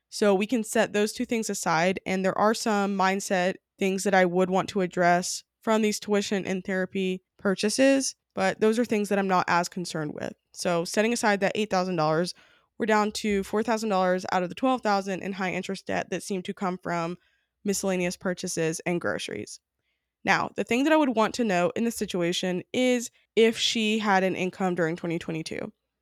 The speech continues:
Now, we're assuming that she lived with her boyfriend during twenty twenty-two as well, in which case her expenses would just be from groceries, phone, and insurance. Now, we aren't given an actual amount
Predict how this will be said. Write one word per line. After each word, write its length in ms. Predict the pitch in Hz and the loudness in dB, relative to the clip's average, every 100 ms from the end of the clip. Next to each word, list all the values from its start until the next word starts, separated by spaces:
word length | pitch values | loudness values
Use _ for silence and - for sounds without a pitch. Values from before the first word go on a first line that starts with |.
| _ - | _ 2
Now, 240 | 196 190 | 6 6
we're 140 | 196 | 4
assuming 400 | 202 - 233 254 | 2 2 2 4
that 140 | 254 214 | 2 0
she 160 | 233 | -2
lived 280 | 196 202 202 | 0 0 2
with 140 | 214 233 | 0 0
her 100 | 262 | 2
boyfriend 460 | 214 214 196 190 | 0 0 -2 -2
during 200 | 185 196 | -2 -2
twenty 220 | - 196 | -2 -4
twenty-two 420 | 196 208 180 - 180 | -2 -4 -4 -2 -4
as 160 | 175 | -2
well, 300 | 180 165 170 - | 0 2 2 0
in 100 | 190 | -4
which 220 | 180 - | -4 -4
case 260 | 190 180 - | -4 -4 -2
her 220 | 180 - - | -2 -4 -8
expenses 580 | - - 214 220 202 | -4 -2 0 2 0
would 160 | 185 180 | 0 0
just 240 | 180 180 | 0 -2
be 100 | - | -4
from 220 | 185 175 165 | -6 -6 -2
groceries, 500 | 196 196 - 190 - | -2 -2 -2 -4 -4
phone, 300 | 165 165 - | -6 -4 -4
and 140 | 180 | -6
insurance. 580 | - - - 214 220 - _ _ _ _ _ _ | -6 -10 -10 -10 -12 -16 _ _ _ _ _ _
Now, 220 | 190 190 | 2 4
we 160 | 180 185 | 4 2
aren't 260 | - 208 220 | 2 0 2
given 500 | 214 196 202 190 180 | 0 2 2 2 0
an 120 | 185 - | -2 0
actual 360 | 175 - 185 | -2 -2 -4
amount 520 | - 180 160 165 160 | -2 -2 0 -2 -4